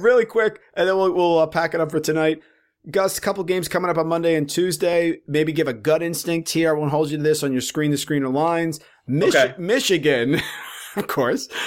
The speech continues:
Speaker 1: minus nine
Speaker 2: Right.
Speaker 1: against Northwestern at home. They're home. Michigan's
Speaker 2: Uh,
Speaker 1: home.
Speaker 2: I like Michigan there.
Speaker 1: Okay.
Speaker 2: I, I would lean Michigan with the points, yeah.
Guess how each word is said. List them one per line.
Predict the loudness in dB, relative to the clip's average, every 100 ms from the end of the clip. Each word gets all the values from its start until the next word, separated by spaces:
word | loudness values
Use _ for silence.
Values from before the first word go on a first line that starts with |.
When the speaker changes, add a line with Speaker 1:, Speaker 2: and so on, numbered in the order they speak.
| -6
Speaker 1:
minus | 0 4 4 2 0
nine | 0 2
Speaker 2:
Right. | 2
Speaker 1:
against | 0 -2 0
Northwestern | -2 -2 -2 -2 -2 -4 -2
at | -2
home. | -2 -4 -8 _ _ _ _ _ _ _ _ _
They're | -4 0
home. | 0 0
Michigan's | 2 2 4
Speaker 2:
Uh, | 4 4
Speaker 1:
home. | 4
Speaker 2:
I | 6
like | 6 4 0
Michigan | -6 -4 -4 -2
there. | -2 -2 -4
Speaker 1:
Okay. | -2 -4 -4
Speaker 2:
I, | 2 4 4
I | 4 4
would | 4 0
lean | 0 0
Michigan | -2 -2 -2
with | -2 -4
the |
points, | -4 -4 -2
yeah. | 0 -2